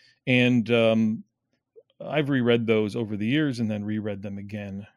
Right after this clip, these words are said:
most recently. And what I found is, I think Toth was over the top in some cases. I think he was too rough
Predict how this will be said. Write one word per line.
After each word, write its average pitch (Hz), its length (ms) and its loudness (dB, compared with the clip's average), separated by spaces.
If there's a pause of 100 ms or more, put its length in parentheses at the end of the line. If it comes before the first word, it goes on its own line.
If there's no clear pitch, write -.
most 104 340 -6
recently. 107 640 -6
And 107 120 -10
what 135 120 0
I 185 140 4
found 104 400 -6
is, 101 340 -8 (320)
I 139 80 0
think 269 420 -4 (160)
Toth 135 400 -4
was 113 640 -4 (840)
over 139 280 4
the 117 120 2
top 107 480 -4
in 110 120 -4
some 104 300 -6
cases. 98 480 -12
I 95 60 -10
think 139 240 -6
he 123 100 -4
was 101 220 -6
too 196 340 0
rough 143 340 0